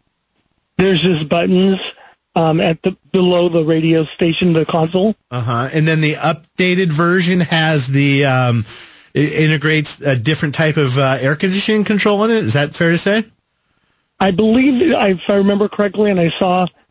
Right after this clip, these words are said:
Speaker 1: in the manual, it looks like you have map integration, climate control, and the various audio, uh, changes that you can program.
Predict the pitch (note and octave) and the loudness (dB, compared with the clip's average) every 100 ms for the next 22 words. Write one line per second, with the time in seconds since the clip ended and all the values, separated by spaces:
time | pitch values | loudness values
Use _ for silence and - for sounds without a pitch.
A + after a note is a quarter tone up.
0 | _ _ G3 F3+ E3+ E3+ F3+ F3 E3 E3 | _ _ 0 2 2 2 2 2 2 0
1 | E3+ F3+ - F#3 E3+ - _ _ _ F3 | 0 -2 -2 -2 -2 -6 _ _ _ 0
2 | F3 D3+ D#3+ E3 E3+ F3+ E3 E3+ E3+ - | 0 0 0 0 0 0 0 0 0 0
3 | E3+ E3 D#3+ C#3+ - F#3 E3 D#3+ E3+ D3+ | 0 2 0 -2 -2 0 0 0 0 -2
4 | - E3 D#3 D#3 D#3 E3+ _ _ _ G3+ | 0 0 2 0 0 -4 _ _ _ -2
5 | D#3+ D#3+ E3+ F3 D#3+ - E3 E3 E3 D#3+ | 0 2 2 2 0 -2 0 2 2 2
6 | D#3 D#3+ F3 D#3 D3+ D3 C#3 - F3 E3+ | 0 0 0 0 2 0 -4 -4 0 0
7 | D3+ C#3 C3+ - E3 D#3+ - D3+ C#3+ _ | 0 -2 -6 -4 -4 -2 -2 -2 -2 _
8 | _ _ _ G#3 G#3 E3 C3 B2 C3+ | _ _ _ -2 0 0 -4 -6 -8